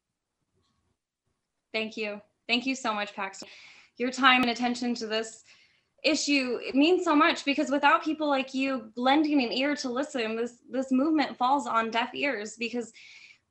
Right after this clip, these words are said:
the more people we reach, the bigger this movement builds. And the bigger the Ohio movement builds,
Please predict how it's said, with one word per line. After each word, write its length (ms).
the 120
more 200
people 340
we 180
reach, 420
the 100
bigger 280
this 180
movement 380
builds. 400
And 180
the 60
bigger 300
the 180
Ohio 340
movement 360
builds, 300